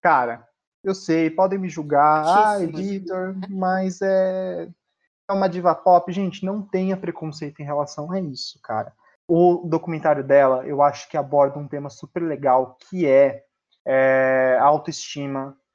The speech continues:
Speaker 1: fala sobre drogas, fala sobre basicamente a vida inteira dela, só que por conta da overdose que ela teve em dois mil e dezoito, se eu não me engano.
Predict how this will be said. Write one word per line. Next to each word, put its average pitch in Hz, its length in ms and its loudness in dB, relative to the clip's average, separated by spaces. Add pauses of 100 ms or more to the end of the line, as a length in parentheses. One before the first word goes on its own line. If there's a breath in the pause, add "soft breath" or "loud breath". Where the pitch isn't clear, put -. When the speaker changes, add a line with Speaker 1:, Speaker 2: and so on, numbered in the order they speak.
(360)
Speaker 1:
fala 147 200 2
sobre 143 260 -6
drogas, 139 680 2 (160)
fala 143 200 -4
sobre 151 420 -12 (720)
basicamente 190 520 0
a 196 40 -2
vida 202 240 -6
inteira 202 300 -2
dela, 160 260 0
só 180 180 -2
que 190 200 -10
por 180 240 -2
conta 190 240 -4
da 185 80 0
overdose 170 540 0
que - 80 -6
ela 180 140 4
teve 165 280 0
em 175 40 -2
dois 160 220 0
mil 185 260 -2
e 214 280 -4
dezoito, 156 1900 -4
se 123 120 -16
eu - 20 -10
não 131 80 -10
me 131 80 -8
engano. 110 340 -6